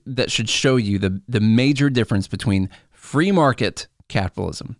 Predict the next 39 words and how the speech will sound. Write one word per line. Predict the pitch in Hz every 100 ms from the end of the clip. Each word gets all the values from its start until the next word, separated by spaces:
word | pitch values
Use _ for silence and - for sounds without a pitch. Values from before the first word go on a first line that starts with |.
| -
and | 110 104
socialism | 120 107 92 95 - - _ _ _ _ _ _ _ _
is | - 113
that | 110 107 - _ _ _ _ -
under | 151 170
socialism, | 165 196 185 - 107 82 - _ -
under, | 135 160 139 _
sorry, | - 131 92
under | 107 143
capitalism, | - 180 196 123 98 90 - - _ _ _ _ _ _ _ _ _ -
you | 113 143
are | 156 151
free | - 139 156 151
to | - 143
start | - 143 135 - 143 _ _ -
your | 123 139 120
worker-owned | 123 120 120 - 120 110
business. | 110 95 78 - - -
If | 117
you | 110 113 127
want | 139 -
to | 139
create | - 151 135 135 135
this | 131 127
business | 120 104 - - - -
and | 113 117
you | 113
want | 110 110
all | 104 120
of | 127
the | 139
workers | 127 127 135 127 -
to | 131 127
own | 113
it, | 90 - - -
you | 117 113
can | - 123 117
do | 113 113
that. | 98 - -